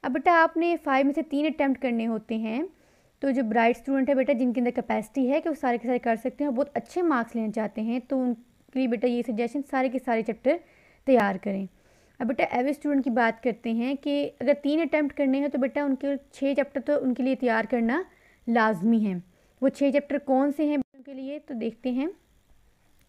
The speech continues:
क्वेश्चन नंबर फ़ाइव देखें बेटा, तो चैप्टर नंबर टू और थ्री की थ्योरी है,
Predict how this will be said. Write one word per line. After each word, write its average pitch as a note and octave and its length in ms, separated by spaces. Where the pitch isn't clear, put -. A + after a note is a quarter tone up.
क्वेश्चन C#4+ 200
नंबर D#4 160
फ़ाइव C4+ 320
देखें D4 240
बेटा, D4+ 180
तो E4 100
चैप्टर C#4 240
नंबर C#4+ 160
टू D#4 220
और D4+ 180
थ्री D4+ 240
की D#4 140
थ्योरी A3+ 420
है, G3+ 200